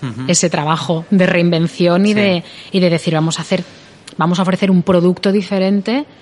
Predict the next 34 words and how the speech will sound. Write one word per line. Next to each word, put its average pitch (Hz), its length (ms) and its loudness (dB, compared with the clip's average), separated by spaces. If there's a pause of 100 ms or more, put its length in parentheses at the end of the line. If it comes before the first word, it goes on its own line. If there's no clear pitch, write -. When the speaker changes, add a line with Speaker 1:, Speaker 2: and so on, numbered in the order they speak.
(280)
Speaker 2:
porque 151 380 -2
nos 143 180 -2
estamos 147 360 -6
quedando 175 540 -2
atrás". 151 460 -8
Y 160 40 -6
es - 120 -6
que 160 80 -6
es 156 100 -6
verdad, 170 260 -4
las 220 140 -4
revistas, 180 720 -6 (460)
eh, 135 560 -8
como 135 180 -10
tú 139 140 -8
bien 143 180 -2
dices, 208 600 -4
se - 100 -20
están 147 220 -8
quedando 160 240 0
un 190 80 0
poquito 196 460 -6 (180)
obsoletas. 156 760 -6 (520)
Muchas 170 320 0
veces 180 280 -2
ofrecen 175 340 -4
además 170 360 -2
unos 175 220 -2
personajes 170 580 -4
que 220 80 -2
yo 170 100 0
creo 160 220 -2
que 175 140 -4
ya 156 240 -4